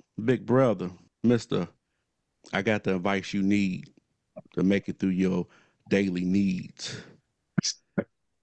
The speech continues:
I heard about a lot of shit, but I don't know about it. But I'ma tell you about it. Resident, Resident Big Brother.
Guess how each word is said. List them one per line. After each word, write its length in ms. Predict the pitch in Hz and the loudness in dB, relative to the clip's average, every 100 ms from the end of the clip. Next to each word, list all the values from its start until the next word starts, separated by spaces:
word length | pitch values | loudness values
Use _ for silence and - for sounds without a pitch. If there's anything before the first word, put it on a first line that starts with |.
| _ | _
I 120 | - 104 | -2 0
heard 220 | 117 120 | 2 0
about 320 | 101 98 95 | 0 0 0
a 40 | |
lot 180 | 95 95 | 0 -2
of 60 | - | -4
shit, 420 | - 95 101 - _ - _ _ _ _ | -2 0 0 -2 _ -20 _ _ _ _
but 100 | 92 | 0
I 100 | 95 | 0
don't 200 | 101 92 | 0 -2
know 220 | 95 110 | 0 2
about 360 | 87 90 92 92 | 2 -2 -2 -4
it. 160 | 107 - _ _ _ _ | -4 -8 _ _ _ _
But 100 | 92 | -2
I'ma 180 | 92 92 | 0 -2
tell 220 | - 101 | 0 0
you 220 | 87 101 143 | 2 4 2
about 360 | 165 87 87 | 0 -4 -4
it. 120 | 85 - _ _ _ _ _ - - _ _ _ - | -8 -12 _ _ _ _ _ -20 -20 _ _ _ -2
Resident, 440 | 101 90 90 95 - - 87 - - _ _ _ _ _ _ _ _ _ _ _ _ _ _ _ _ _ _ _ _ _ | 0 0 0 -2 -4 -10 -14 -16 -20 _ _ _ _ _ _ _ _ _ _ _ _ _ _ _ _ _ _ _ _ _
Resident 440 | 110 107 107 104 101 | 2 4 4 0 2
Big 240 | 107 - | 0 2
Brother. 400 | 113 113 110 131 | 2 2 2 -2